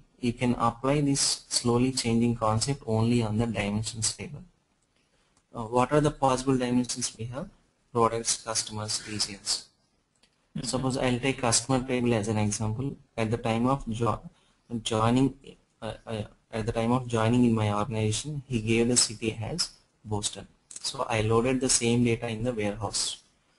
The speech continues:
Speaker 1: But after some time, he changed his, uh, location from Boston to New York. How you want to maintain this change of the dimension in the warehouse?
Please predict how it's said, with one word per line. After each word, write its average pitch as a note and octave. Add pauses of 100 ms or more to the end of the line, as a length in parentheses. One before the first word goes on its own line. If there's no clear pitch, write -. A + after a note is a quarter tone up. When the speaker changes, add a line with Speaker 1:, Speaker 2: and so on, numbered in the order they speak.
(260)
Speaker 1:
But A2
after A2+
some A#2+
time, C3 (180)
he A#2+
changed B2
his, A2 (440)
uh, A#2+
location A#2
from A2+
Boston G#2+
to A#2+
New G#2
York. G2+ (1200)
How C#3
you F3+
want C#3+
to D#3
maintain C3
this - (380)
change B2+
of B2+
the A#2+
dimension G#2+
in A2+
the A2+
warehouse? G#2